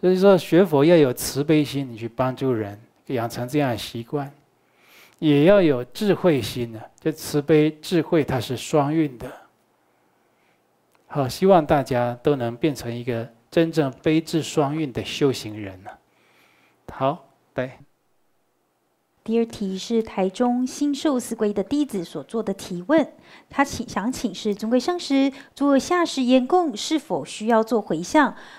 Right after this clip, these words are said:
Speaker 2: 如果是将这样的功德回向给他弟子有缘的众生，这样的回向是否太广，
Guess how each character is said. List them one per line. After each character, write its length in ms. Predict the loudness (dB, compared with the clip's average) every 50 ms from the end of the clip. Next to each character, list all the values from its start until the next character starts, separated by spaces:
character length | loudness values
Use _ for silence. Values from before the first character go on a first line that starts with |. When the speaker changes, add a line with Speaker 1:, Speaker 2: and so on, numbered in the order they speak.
| -20 -4
Speaker 2:
如 140 | -2 -2 0
果 180 | 2 2 2 2
是 160 | 2 -2 0
将 240 | 2 4 4 4 4
这 120 | 4 2
样 180 | 2 2 2 0
的 80 | -2
功 260 | 0 0 0 -2 0
德 220 | 2 4 4 4 4
回 180 | 4 0 -2
向 220 | 0 2 0 0 2
给 180 | 2 2 0
他 240 | 0 -2 -4 -4 -4
弟 220 | -2 0 -2 -4 -4
子 220 | -4 -4 -4 -4
有 240 | -2 -2 -2 -2 -2
缘 240 | -4 -4 -4 -4 -4
的 80 | -6
众 260 | -2 0 0 0 0
生， 320 | 0 2 4 4 4 4 2 -2 -8 -18 -20 -2
这 100 | 0 2
样 120 | 2 4
的 100 | 4 2
回 260 | 2 2 -4 -4 -4
向 280 | -2 0 0 2 2 0
是 180 | -2 -2 -4
否 220 | -4 -4 -4 -6 -6
太 240 | -4 0 2 2 2
广， 280 | 2 0 -2 -2 -2